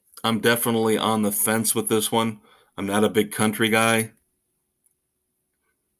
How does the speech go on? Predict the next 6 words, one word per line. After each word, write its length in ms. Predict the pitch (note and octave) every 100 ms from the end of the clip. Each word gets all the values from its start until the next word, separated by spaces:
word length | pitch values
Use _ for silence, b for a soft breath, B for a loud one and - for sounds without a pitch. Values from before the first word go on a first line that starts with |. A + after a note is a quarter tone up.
| _ _ _ _ _ _ _ _ _ _ _ _ _ _ _ _ -
Occasionally, 1080 | G#2+ - - G#2+ A#2+ A#2 A#2 A#2 A#2 A#2 - _ _ _ _ _ _ _ _ G#2+
I 100 | A2
enjoy 420 | G#2+ G2+ A2 G#2+
some 200 | G#2 G2
Darius 440 | G#2 G2+ G2+ -
Rucker. 500 | G#2 A2 A#2+ A2 G#2